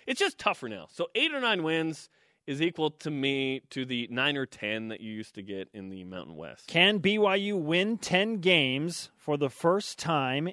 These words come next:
Speaker 2: in six years?
Speaker 1: This is B Y U's best shot in a long time.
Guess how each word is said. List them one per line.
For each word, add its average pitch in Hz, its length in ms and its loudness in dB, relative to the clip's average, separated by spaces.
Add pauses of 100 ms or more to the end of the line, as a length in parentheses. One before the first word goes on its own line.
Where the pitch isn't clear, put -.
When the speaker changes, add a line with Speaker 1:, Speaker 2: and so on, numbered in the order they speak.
Speaker 2:
in 139 240 -2
six - 540 -4
years? 143 640 0
Speaker 1:
This 285 180 2
is 339 160 0
B 247 140 2
Y 247 80 8
U's 175 140 2
best 160 260 6
shot 160 240 4
in 147 60 -6
a 135 40 -2
long 120 220 0
time. 90 260 -8